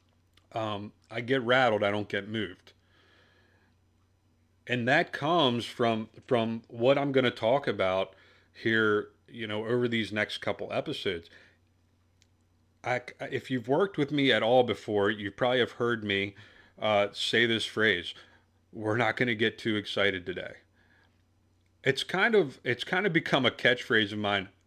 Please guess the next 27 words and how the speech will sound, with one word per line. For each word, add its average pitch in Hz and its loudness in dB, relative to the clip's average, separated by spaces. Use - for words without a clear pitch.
I 139 0
probably 170 2
have 135 -2
said 117 0
that 107 2
thousands 104 0
of 95 -8
times 101 -4
just - -14
over 104 -2
the 98 -10
last 110 -2
year. 107 -4
I 127 4
probably 196 2
say 127 2
it 113 0
multiple 113 -2
times 107 -4
a 107 -6
day. 104 -4
You 160 2
know, 180 4
the 175 2
truth 311 2
is 151 4
that, 120 4